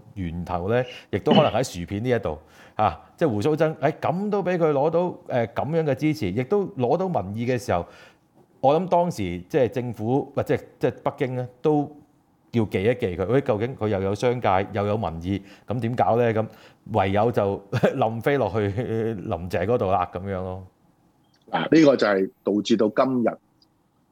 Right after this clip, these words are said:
Speaker 2: 所謂我就係話咩黑暴啊，咩都係盧溝橋事變嚟。
Speaker 1: 係。
Speaker 2: 真正要令到中央拍台，要改革呢個行政長官選舉委員會，所謂完善，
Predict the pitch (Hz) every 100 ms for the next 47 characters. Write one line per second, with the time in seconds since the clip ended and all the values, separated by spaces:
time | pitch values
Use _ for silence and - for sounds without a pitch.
0 | _ - 110 147 110 107 104 92 92 -
1 | _ 151 143 117 147 - _ 101 92 104
2 | 127 113 123 98 87 - 117 90 - 87
3 | - 80 71 - 87 78 73 - _ _
4 | _ _ - 165 170 160 135 117 113 117
5 | 113 104 101 110 107 151 143 143 139 127
6 | - 107 - - 98 117 101 98 110 98
7 | - _ _ 123 113 80 92 95 87 95
8 | 120 107 101 101 101 101 80 87 117 92
9 | 107 143 98 87 78 76 - 85